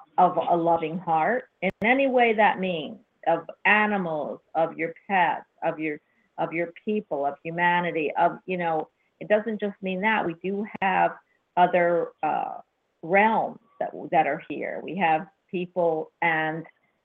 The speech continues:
uh, you know, um, races and species from other worlds. So I believe that, that we are being shown that humanity still has a heart. And if you look at all the people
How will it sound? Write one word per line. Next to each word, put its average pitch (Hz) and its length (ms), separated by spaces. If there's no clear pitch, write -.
uh, 156 380
you 175 100
know, 147 380
um, 151 280
races 185 580
and 160 140
species 180 480
from 160 140
other 175 400
worlds. 190 600
So 185 540
I 233 400
believe 208 480
that, 170 360
that 160 300
we 175 220
are 165 240
being 165 280
shown 160 540
that - 240
humanity 180 840
still 165 260
has 165 280
a 147 100
heart. - 380
And 165 120
if 170 140
you 180 140
look 220 280
at 202 80
all 160 300
the 165 140
people 180 400